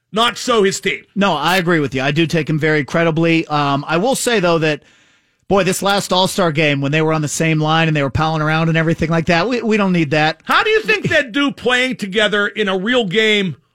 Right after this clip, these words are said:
Speaker 1: over a lengthy period?
Speaker 2: Oh, my
Speaker 1: Because
Speaker 2: God.
Speaker 1: it's, well, no, no, no, hold it.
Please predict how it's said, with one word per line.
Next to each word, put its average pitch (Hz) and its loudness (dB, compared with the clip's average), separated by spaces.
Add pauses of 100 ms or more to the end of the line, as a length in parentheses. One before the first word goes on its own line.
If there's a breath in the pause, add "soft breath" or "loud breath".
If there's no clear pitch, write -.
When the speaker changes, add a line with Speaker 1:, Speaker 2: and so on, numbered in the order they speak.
(180)
Speaker 1:
over 208 0
a 196 0
lengthy 208 -2
period? 165 -2
Speaker 2:
Oh, 165 2
my 147 4
Speaker 1:
Because 139 2
Speaker 2:
God. 139 2
Speaker 1:
it's, 135 -10
well, 294 2
no, 302 0
no, 320 0
no, 277 0
hold 269 2
it. 214 -2